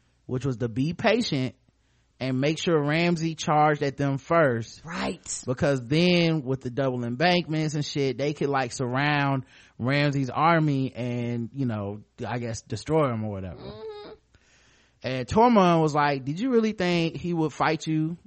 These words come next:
Speaker 1: you know, shoot the fair one with you and fight
Speaker 2: Mm-hmm.
Speaker 1: you one-on-one for the whole war?" And John said no.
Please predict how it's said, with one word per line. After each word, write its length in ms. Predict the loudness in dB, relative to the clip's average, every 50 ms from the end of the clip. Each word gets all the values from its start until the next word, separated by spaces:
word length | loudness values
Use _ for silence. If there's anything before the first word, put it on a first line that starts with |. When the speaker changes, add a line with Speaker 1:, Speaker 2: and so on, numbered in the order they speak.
| _ _ -8
Speaker 1:
you 140 | -6 -4 -2
know, 200 | 0 0 -2 -2 -4 -6
shoot 240 | -6 -4 -4 -4 -4
the 60 | -4
fair 260 | 0 2 4 4 4
one 220 | 4 4 2 2 0
with 140 | 0 0 2
you 100 | 2 2
and 100 | 2 2
fight 200 | 2 2 2 2
Speaker 2:
Mm-hmm. 100 | 0 -2
Speaker 1:
you 60 | 0
one-on-one 480 | 2 2 2 2 2 2 2 2 0 0
for 120 | 0 0
the 80 | 0 2
whole 460 | 2 4 4 4 4 2 2 -2 -8 _ -20 -12
war?" 460 | -6 -2 0 4 6 6 6 6 4 0 _ _ _ _ _ _ _ -20 -18 -18 -18 -20 -20 -20 -20 -10 -4
And 580 | 0 2 4 4 4 4 2 0 0 -2 -2 0
John 260 | 4 6 6 6 6
said 240 | 6 4 4 4 6
no. 400 | 6 6 8 6 6 2 0